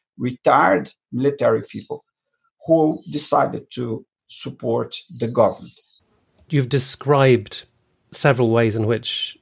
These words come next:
Speaker 2: Bolsonaro is eroding Brazilian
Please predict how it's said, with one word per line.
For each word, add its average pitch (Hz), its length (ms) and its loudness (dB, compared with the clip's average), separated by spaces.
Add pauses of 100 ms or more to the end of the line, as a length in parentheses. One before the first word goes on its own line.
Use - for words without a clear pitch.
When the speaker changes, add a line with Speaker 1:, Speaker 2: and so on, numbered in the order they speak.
(360)
Speaker 2:
Bolsonaro 110 720 2
is 104 160 0
eroding 101 880 0 (120)
Brazilian 98 640 0